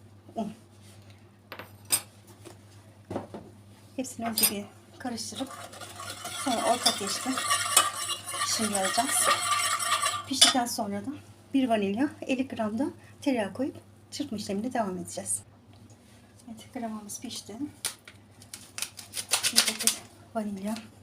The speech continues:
Bir kaşık da tereyağı koyup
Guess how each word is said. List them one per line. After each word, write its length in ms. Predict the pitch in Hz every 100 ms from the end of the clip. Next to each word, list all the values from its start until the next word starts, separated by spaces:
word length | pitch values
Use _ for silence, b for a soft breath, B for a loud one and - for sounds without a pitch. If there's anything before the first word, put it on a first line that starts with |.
| - - - - - - - - - - - - - - - - - - - - - - - - - - - - - - - - - - - - - - - - - - - - - - - - - - - - - - - - - - - - - - - - - - - - -
Bir 120 | 226 220
kaşık 420 | - - - -
da 60 | 226 - - - - - - - - - - - - - - - - - - - - - - -
tereyağı 280 | 208 190 - 180
koyup 160 | 240